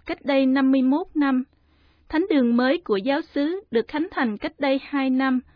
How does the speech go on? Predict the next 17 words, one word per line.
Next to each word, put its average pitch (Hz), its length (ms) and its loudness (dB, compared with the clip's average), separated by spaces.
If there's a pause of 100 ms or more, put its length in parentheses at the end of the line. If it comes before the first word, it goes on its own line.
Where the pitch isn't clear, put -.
(300)
và 247 160 0
hồi 240 220 0
năm 269 340 2
ngoái 262 440 -2
đã 220 160 -2
được 240 240 2
Đức 330 180 -6
Thánh 359 240 -6
Cha 277 200 0
Francisco 277 840 -2
viếng 294 240 -4
thăm. 269 240 -2 (840)
Trong 302 180 4
những 247 200 2
năm 285 240 2
gần 233 280 -2
đây, 262 260 0